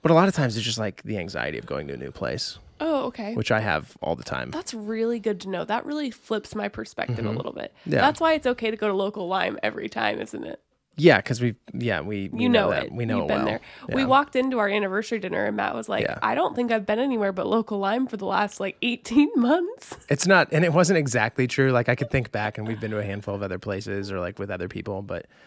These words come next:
Speaker 1: yeah, if it's just, if it's gonna be me in charge, I really like to know the environment I'm walking into.
Speaker 2: <laughs> Well, I'm glad I didn't pick somewhere new for your birthday last
Speaker 1: Oh, no, that's
Speaker 2: year.
Speaker 1: fine. Like, uh,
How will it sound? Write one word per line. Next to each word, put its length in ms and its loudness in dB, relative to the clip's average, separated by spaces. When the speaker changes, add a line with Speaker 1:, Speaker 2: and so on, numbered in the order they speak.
Speaker 1:
yeah, 200 6
if 100 2
it's 80 -2
just, 200 2
if 140 0
it's 120 0
gonna 140 6
be 80 6
me 140 6
in 100 4
charge, 400 2
I 40 -2
really 260 0
like 240 -2
to 120 -4
know 180 -2
the 120 -4
environment 460 -6
I'm 80 -8
walking 300 -10
into. 300 -14
Speaker 2:
<laughs> 40 -6
Well, 180 -6
I'm 200 -2
glad 260 0
I 100 2
didn't 380 2
pick 240 -8
somewhere 340 0
new 240 -2
for 140 -6
your 140 -2
birthday 520 -6
last 200 0
Speaker 1:
Oh, 40 6
no, 140 8
that's 160 8
Speaker 2:
year. 40 0
Speaker 1:
fine. 300 6
Like, 180 4
uh, 120 8